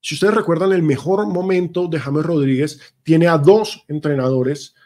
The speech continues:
con características similares detrás. Uno de ellos, por supuesto, José Pekerman.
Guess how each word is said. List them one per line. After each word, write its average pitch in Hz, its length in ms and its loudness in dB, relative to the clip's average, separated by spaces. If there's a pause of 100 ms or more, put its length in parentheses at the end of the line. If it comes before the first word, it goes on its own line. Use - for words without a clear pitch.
con 180 120 -4
características 165 720 -2
similares 151 760 2
detrás. 139 640 -6 (760)
Uno 220 240 4
de 156 180 2
ellos, 233 400 -8 (580)
por 160 140 -6
supuesto, 160 420 -2
José 143 220 -2
Pekerman. 117 520 -8